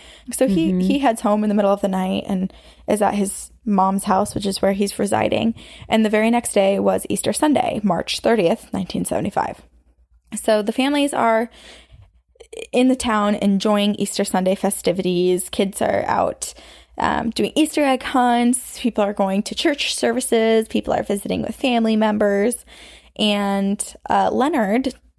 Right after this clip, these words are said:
Speaker 1: the, the brother of James, and his wife, Alma, and their eight children, all aged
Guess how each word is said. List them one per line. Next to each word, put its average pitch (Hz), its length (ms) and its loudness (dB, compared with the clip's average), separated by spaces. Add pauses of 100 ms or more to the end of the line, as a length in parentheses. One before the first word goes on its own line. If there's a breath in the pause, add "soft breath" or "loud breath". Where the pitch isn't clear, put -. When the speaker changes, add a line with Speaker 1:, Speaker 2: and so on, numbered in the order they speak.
(520)
Speaker 1:
the, 185 480 4
the 196 60 2
brother 196 400 2
of 196 180 -2
James, - 480 -2 (340 loud breath)
and 208 160 0
his 226 240 -4
wife, 214 380 0
Alma, 196 560 0
and 202 80 0
their - 240 -2
eight - 340 -2 (180)
children, 185 540 0
all 208 340 2
aged 180 540 -2